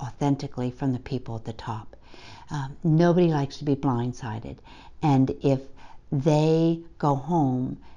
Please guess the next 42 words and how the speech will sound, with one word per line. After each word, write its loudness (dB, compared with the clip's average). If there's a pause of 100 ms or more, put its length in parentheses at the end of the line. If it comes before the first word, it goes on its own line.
(280)
and 4
their 4
neighbors 2
or -4
people 2
they 2
like 2 (100)
or 0
even 4
don't 6
<laughs> 4
like 2
in 6
their 4
neighborhood, 0 (580)
uh, 2
look 6
at 0
them 6
askance 2
or -2
say, -2
"Well, 2 (220)
you 4
know, 4
what 6
really 6
happened 2
here?" -2 (400)
And 0
they 2
don't 6
have 0
an 2
answer. -2 (1080)
You -2
know, -2 (160)
they, 8 (240)
they, 6
even 8
if 0
they 4